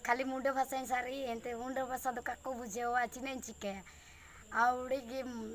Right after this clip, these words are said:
ᱦᱤᱱᱫᱤ ᱠᱚᱛᱮᱧ, ᱦᱤᱱᱫᱤ ᱵᱷᱟᱥᱟ ᱚᱠᱟᱧ ᱥᱟᱹᱨᱤ ᱛᱮᱱᱟ, ᱦᱤᱱᱫᱤ ᱦᱚᱸ ᱟᱣᱲᱤ ᱜᱤᱧ ᱵᱟᱠᱲᱟ ᱞᱟ ᱛᱟᱦᱮᱸ ᱠᱟᱱᱟ ᱧᱮ᱾ ᱮᱱᱠᱟ ᱮᱱᱠᱟ ᱛᱮ ᱛᱷᱚᱲᱟᱧ ᱜᱤᱱᱤ ᱡᱟᱱᱟ ᱧᱮ, ᱟᱨ ᱜᱟᱛᱮ ᱦᱚᱧ ᱧᱟᱢ ᱠᱮᱫ ᱠᱚ ᱧᱮ᱾ ᱟᱨ ᱱᱮᱛᱟᱨ ᱦᱤᱡᱩᱜ ᱠᱟᱛᱮ ᱟᱹᱫᱤᱵᱟᱹᱥᱤ ᱵᱷᱟᱥᱟᱧ ᱥᱤᱠᱷᱟᱹᱣ ᱡᱟᱱᱟ᱾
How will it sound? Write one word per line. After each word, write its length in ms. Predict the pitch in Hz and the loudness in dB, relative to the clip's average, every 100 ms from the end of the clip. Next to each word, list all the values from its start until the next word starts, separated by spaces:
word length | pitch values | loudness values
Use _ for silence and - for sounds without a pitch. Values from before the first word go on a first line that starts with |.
| - - | -10 -6
ᱦᱤᱱᱫᱤ 340 | 226 262 269 | -4 -2 -2
ᱠᱚᱛᱮᱧ, 420 | 262 254 247 240 | -4 -4 -4 -4
ᱦᱤᱱᱫᱤ 300 | 220 247 254 | -4 -4 -2
ᱵᱷᱟᱥᱟ 320 | 254 247 247 240 | 0 0 0 -2
ᱚᱠᱟᱧ 200 | 247 226 | -4 0
ᱥᱟᱹᱨᱤ 200 | 233 226 | 0 0
ᱛᱮᱱᱟ, 240 | 226 233 | -4 -2
ᱦᱤᱱᱫᱤ 400 | 220 220 220 233 | 0 -2 -2 2
ᱦᱚᱸ 160 | 233 226 | 4 4
ᱟᱣᱲᱤ 160 | 220 | 0
ᱜᱤᱧ 180 | 220 226 | -4 -6
ᱵᱟᱠᱲᱟ 300 | 214 214 208 | -6 -6 -6
ᱞᱟ 140 | 208 214 | -8 -8
ᱛᱟᱦᱮᱸ 160 | - 202 | -8 -8
ᱠᱟᱱᱟ 180 | 202 202 | -8 -6
ᱧᱮ᱾ 160 | 208 208 - - - - 226 | -8 -10 -16 -20 -20 -12 -4
ᱮᱱᱠᱟ 180 | 233 240 | 2 2
ᱮᱱᱠᱟ 220 | 226 226 220 | 2 0 0
ᱛᱮ 120 | 240 262 277 - - - - | -2 -6 -8 -16 -20 -20 -10
ᱛᱷᱚᱲᱟᱧ 840 | 214 226 226 220 214 220 214 214 185 | 0 6 8 8 6 2 -4 -6 -4
ᱜᱤᱱᱤ 260 | 240 254 | -4 -2
ᱡᱟᱱᱟ 240 | 240 240 240 | -2 2 2
ᱧᱮ, 200 | 247 277 294 - - - - - - 214 | 2 -2 -2 -12 -20 -20 -20 -20 -8 -2
ᱟᱨ 120 | 214 | 6
ᱜᱟᱛᱮ 320 | 240 233 254 254 | 6 6 -2 -4
ᱦᱚᱧ 240 | 254 254 | -4 -2
ᱧᱟᱢ 240 | 240 226 220 | 2 2 2
ᱠᱮᱫ 160 | 214 | -8
ᱠᱚ 160 | - 208 | -8 -8
ᱧᱮ᱾ 240 | 202 233 262 - - - - - - | -6 -6 -8 -14 -20 -20 -20 -20 -6
ᱟᱨ 180 | 226 220 - - - - | -4 -4 -6 -12 -16 -8
ᱱᱮᱛᱟᱨ 340 | 233 233 247 | -6 -2 -2
ᱦᱤᱡᱩᱜ 240 | 233 233 226 | -2 -4 -8
ᱠᱟᱛᱮ 400 | 233 254 247 240 - - | -4 0 2 0 -6 -6
ᱟᱹᱫᱤᱵᱟᱹᱥᱤ 640 | 226 220 220 233 - 247 208 202 196 | -4 -2 -2 -2 -4 -6 -6 -6 -4
ᱵᱷᱟᱥᱟᱧ 320 | 220 233 226 | -2 -2 -4
ᱥᱤᱠᱷᱟᱹᱣ 340 | - - 240 | -6 -4 -2
ᱡᱟᱱᱟ᱾ 420 | 214 226 220 214 | -2 0 0 0